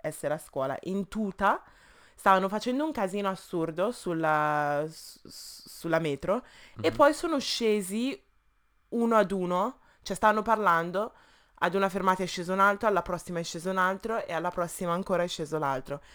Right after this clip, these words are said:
Speaker 1: Quindi secondo me era tipo una cosa di Top Boy.
Speaker 2: Ah, sì? <laughs>
Speaker 1: <laughs> Ne son convinta. Ma cosa
Speaker 2: Sì.
Speaker 1: fai in quella situazione? Perché io li, io stavo cercando di guardarli per fargli capire, "Mm,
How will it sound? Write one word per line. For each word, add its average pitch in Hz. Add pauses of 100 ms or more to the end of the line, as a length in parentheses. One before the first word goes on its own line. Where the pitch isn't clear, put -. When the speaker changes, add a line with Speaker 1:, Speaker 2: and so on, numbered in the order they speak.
(200)
Speaker 1:
Quindi 214
secondo 175
me 196
era 160
tipo 160
una 151
cosa 156
di 143
Top 139
Boy. 139 (920)
Speaker 2:
Ah, 139
sì? 98 (240)
<laughs> 120 (380)
Speaker 1:
<laughs> -
Ne 214
son 226
convinta. 196 (640)
Ma 220
cosa 302
Speaker 2:
Sì. -
Speaker 1:
fai 220
in 196
quella 190
situazione? 190
Perché 196 (300)
io 262
li, 339
io 269
stavo 202
cercando 185
di 190
guardarli 214
per 180
fargli 170
capire, 180
"Mm, 175